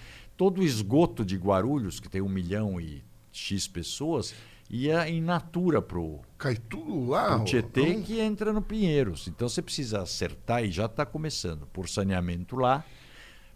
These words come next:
Speaker 1: fazer os tratamentos dos córregos aqui, porque essas favelas todas, é, todo o esgoto vai pro córrego.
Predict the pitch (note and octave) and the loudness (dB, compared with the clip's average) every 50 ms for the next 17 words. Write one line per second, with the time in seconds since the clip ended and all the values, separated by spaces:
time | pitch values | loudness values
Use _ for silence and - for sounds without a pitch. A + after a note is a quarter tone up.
0 | - - - - - - - A#2+ A2 F2 A2 B2 A2+ - - - A2 A2 G#2+ A#2 | -20 -20 -20 -20 -10 -2 0 0 0 2 0 0 0 -2 0 0 0 2 2 2
1 | A2+ G#2+ G#2+ G#2+ G#2 A2 G2+ F#2 D#2+ G2+ G#2 - - - - - B2 B2 A2+ G2+ | 2 4 4 2 0 0 -4 -6 -4 -4 -4 -4 -4 -4 2 4 6 6 6 6
2 | F#2+ F#2+ E2 F#2+ F2+ E2 F#2 F2 - - C#3+ B2+ G2 - - F2+ E2 - F2+ E2+ | 4 0 0 -2 -2 -2 -2 -2 -2 -4 -6 -6 -6 -6 -8 -8 -8 -6 -8 -8
3 | - - A2 G#2 F2+ A2 B2 B2+ A#2+ A#2 A2+ - - A#2+ G#2+ F#2 D2+ C#2+ D2 - | -6 -4 -4 -2 0 0 0 0 0 -2 -4 -4 -2 -2 -2 -2 -2 -6 -12 -12
4 | - - - - - - - - - - - E2+ F2 - - - - - - C#3+ | -14 -14 -18 -20 -20 -20 -20 -20 -18 -10 -8 -8 -8 -8 -10 -16 -14 -4 2 2
5 | D#3 C#3+ A#2 A2 G#2 F2+ G#2+ A#2+ C#3+ - - F#3+ A#3 A#3+ - - - - C3 B2+ | 2 2 2 -2 -2 -2 -2 -2 -2 -2 -2 -4 -4 -4 -4 -8 -6 2 4 4
6 | B2+ G2 D2+ D2 - - | 4 4 2 -2 -8 -14